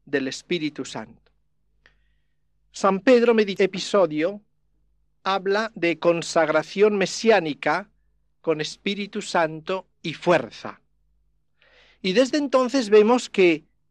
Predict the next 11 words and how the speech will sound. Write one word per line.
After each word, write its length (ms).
el 160
Espíritu 720
le 100
guía 480
por 180
el 200
camino 400
fijado 540
por 180
el 180
Padre. 560